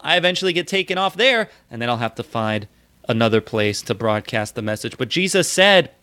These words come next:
to go to the highest hilltop and preach from there. So that's what I'm trying to do, and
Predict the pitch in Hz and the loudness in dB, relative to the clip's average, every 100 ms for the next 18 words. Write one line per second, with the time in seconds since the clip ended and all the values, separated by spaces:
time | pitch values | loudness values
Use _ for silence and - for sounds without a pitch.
0 | - - _ 143 143 147 123 - 135 135 | -20 -20 _ -2 0 0 0 -2 0 0
1 | 127 - 127 117 123 107 - _ - 113 | -2 -6 -6 -4 -4 -4 -8 _ -12 -12
2 | - - 120 - - - - 117 107 131 | -10 -4 -4 -4 -10 -12 -12 -10 -2 2
3 | 131 - 139 151 190 - - _ _ _ | 0 0 0 2 0 -4 -12 _ _ _
4 | 151 170 160 202 269 262 104 107 101 123 | 2 2 4 4 4 2 0 -4 -6 -6
5 | - _ _ _ _ - _ - 113 110 | -10 _ _ _ _ -20 _ -6 -2 0
6 | 107 | -2